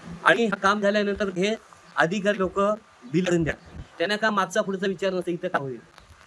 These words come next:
आज पूर्वजापासून हा तलाव आहे आणि तो हा बुजवण्यात येतोय. आमच्या माहितीनुसार त्यामुळे आम्हाला दिसतं इथं बुजवण्यात, आम्हाला कुठे कल्पना देईल तर मी हेच म्हणणार. इथे काय करतात, काय नाही,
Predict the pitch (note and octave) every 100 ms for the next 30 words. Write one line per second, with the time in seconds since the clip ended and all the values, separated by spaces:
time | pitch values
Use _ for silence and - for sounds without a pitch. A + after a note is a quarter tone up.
0 | - - - - - E3+ F3 F3 D#3+ F3
1 | E3 D#3 E3 D3 D3 A2+ A2 - - -
2 | - - - - - - C#3+ E3 D#3 -
3 | D#3+ D#3+ D#3+ - - - - - C#3 B2+
4 | - - C#3 C3+ F#3+ D#3+ D#3+ E3 E3 -
5 | C#3+ D#3 E3 D#3 D3+ D#3+ D#3 E3 - D#3+
6 | D3+ C#3+ C3+ A#2 - - - D#3+ F3 F3
7 | F3 - F3+ E3+ F3+ F3 F#3 F3 E3 D3
8 | A#2 A2 - - - - - - - -
9 | C3+ F3+ E3+ D#3 F#3 F3 F3 F3+ D#3 F3+
10 | F3+